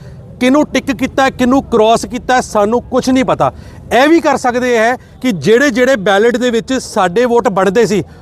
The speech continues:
ਉਹਨਾਂ ਦੇ ਟਿਕ ਅੱਗੇ, ਅ, ਵਧਾਤਾ ਹੋਵੇ ਤਾਂ ਕਿ ਇਹ ਕੈਂਸਲ ਕਰਾਉਣੀ ਹੈ। ਸਾਰੀ ਆਪਣੀ ਮੇਨਟੇਨੈਂਸ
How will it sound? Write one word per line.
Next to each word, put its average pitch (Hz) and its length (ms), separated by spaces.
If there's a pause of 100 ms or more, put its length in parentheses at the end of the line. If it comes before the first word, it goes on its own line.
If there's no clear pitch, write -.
(160)
ਉਹਨਾਂ 240 340
ਦੇ 262 260 (420)
ਟਿਕ 247 200 (100)
ਅੱਗੇ, 226 260
ਅ, 202 40 (540)
ਵਧਾਤਾ 220 380
ਹੋਵੇ 196 340
ਤਾਂ 214 120
ਕਿ 247 140
ਇਹ 247 40
ਕੈਂਸਲ 214 340
ਕਰਾਉਣੀ 170 380
ਹੈ। 147 40
ਸਾਰੀ 214 320
ਆਪਣੀ 233 240
ਮੇਨਟੇਨੈਂਸ 214 540